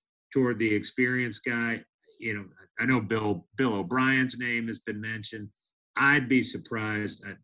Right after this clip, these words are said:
I haven't been able to, I, I haven't heard whether he's turned it down or if it even got that far.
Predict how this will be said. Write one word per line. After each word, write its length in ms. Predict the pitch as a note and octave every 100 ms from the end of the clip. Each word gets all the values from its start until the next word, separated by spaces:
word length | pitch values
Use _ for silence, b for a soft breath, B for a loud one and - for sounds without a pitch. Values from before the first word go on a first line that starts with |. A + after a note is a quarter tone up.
| _ _ G2
I 140 | G2
haven't 260 | F2+ A#2 G2+
been 100 | G#2
able 300 | G#2 F#2+ F2+
to, 80 | E2+ _ _ _ _ - E2 -
I, 220 | G#2+ A2
I 20 | C#3+
haven't 240 | C3 A#2
heard 280 | G2+ B2 G#2+
whether 280 | A2+ G#2+ F#2+
he's 280 | G#2 F2+
turned 300 | - A#2+ G#2+
it 140 | F#2+ E2+
down 320 | G2+ G2 G2
or 160 | F#2+ E2+
if 80 |
it 60 | F#2
even 200 | F#2+ D2 - -
got 300 | F#2 G2+ -
that 220 | G#2+ -
far. 500 | - A2 G#2 G2+